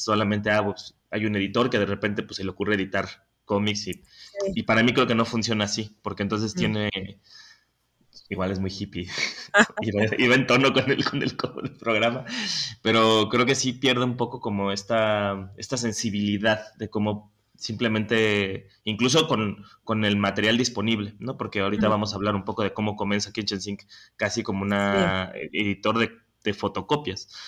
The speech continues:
Speaker 1: Entonces
Speaker 2: Ujú.
Speaker 1: también es esto de, de uno como autor o autora conocer el medio y conocer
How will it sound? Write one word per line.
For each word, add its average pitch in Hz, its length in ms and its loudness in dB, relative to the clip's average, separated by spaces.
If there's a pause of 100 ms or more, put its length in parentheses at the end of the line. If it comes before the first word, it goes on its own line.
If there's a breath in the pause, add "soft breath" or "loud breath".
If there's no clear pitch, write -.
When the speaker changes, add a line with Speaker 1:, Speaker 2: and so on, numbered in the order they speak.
(180 loud breath)
Speaker 1:
Entonces 113 300 4
Speaker 2:
Ujú. 104 100 2
Speaker 1:
también - 180 -4
es 113 60 -4
esto - 180 -4
de, 110 160 -4 (640 loud breath)
de - 340 -4 (160)
uno 131 300 0
como 110 240 0
autor 120 320 2
o 117 80 4
autora 113 580 2
conocer 107 540 0
el 104 100 2
medio 110 480 2
y 101 140 -4
conocer 113 560 -2